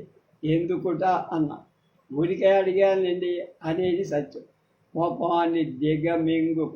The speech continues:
ఆవిన్నోసారి మన ఇంటికి తీసుకురాకూడదా? నేను చూస్తా, నీ చెబితే వస్తుందా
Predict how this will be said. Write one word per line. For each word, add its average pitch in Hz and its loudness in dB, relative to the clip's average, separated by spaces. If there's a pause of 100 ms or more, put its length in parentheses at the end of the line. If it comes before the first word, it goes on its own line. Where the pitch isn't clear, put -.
(520)
ఆవిన్నోసారి 170 0
మన 165 0
ఇంటికి 165 -2 (100)
తీసుకురాకూడదా? 165 0 (580)
నేను 165 0 (160)
చూస్తా, 170 -2 (720)
నీ 156 0 (120)
చెబితే 165 -2 (200)
వస్తుందా 165 -2